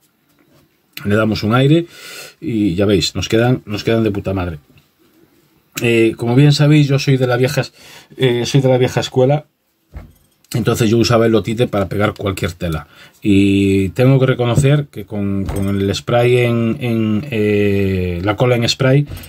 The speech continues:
pues es mucho más fácil, mucho más rápido. Sobre todo para las telas impresas. Eh, todas esas telas impresas que tienen dibujo, pues,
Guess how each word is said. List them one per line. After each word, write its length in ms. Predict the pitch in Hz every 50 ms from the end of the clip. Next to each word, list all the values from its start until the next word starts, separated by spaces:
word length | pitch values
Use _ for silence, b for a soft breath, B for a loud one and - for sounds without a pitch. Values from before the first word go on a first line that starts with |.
| B B B
pues 220 | - 107 101 -
es 100 | 131 123
mucho 240 | 131 147 143 - 139
más 160 | 131 123 101
fácil, 340 | - - 127 123 - 127 117
mucho 220 | 117 110 104 -
más 160 | 107 98 98 101
rápido. 380 | 104 101 - 90 90 92 90
Sobre 360 | - - 170 180 175 180 156
todo 380 | 143 - 156 143 139 147 170 - B B B B B B B
para 180 | - 123 120 113
las 160 | - - -
telas 300 | 131 131 139 139 139 -
impresas. 680 | 113 104 101 - - 120 117 - - 95 90 - - _ _ b b b b b b b b b b b -
Eh, 540 | - 117 110 107 107 107 107 107 104 104 98
todas 260 | - 131 143 147 147
esas 240 | 143 139 - - -
telas 340 | - 139 135 127 - - 131
impresas 720 | 113 113 107 - 131 139 143 139 - 139 147 151 147 -
que 240 | - - - 110 98
tienen 300 | - 113 110 110 113 110
dibujo, 460 | 110 117 117 120 117 - - 139 127
pues, 340 | - 107 101 98 - - B